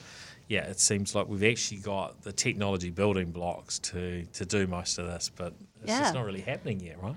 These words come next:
Speaker 2: Um, well, I mean, these are just, like, the first pilot use cases, right? Like, how do we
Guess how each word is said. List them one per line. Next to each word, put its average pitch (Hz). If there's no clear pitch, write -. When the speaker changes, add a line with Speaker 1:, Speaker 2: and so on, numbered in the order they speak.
Speaker 2:
Um, 240
well, 269
I 240
mean, 233
these 226
are 220
just, 175
like, -
the 175
first 175
pilot 180
use -
cases, 170
right? -
Like, -
how 202
do 214
we 175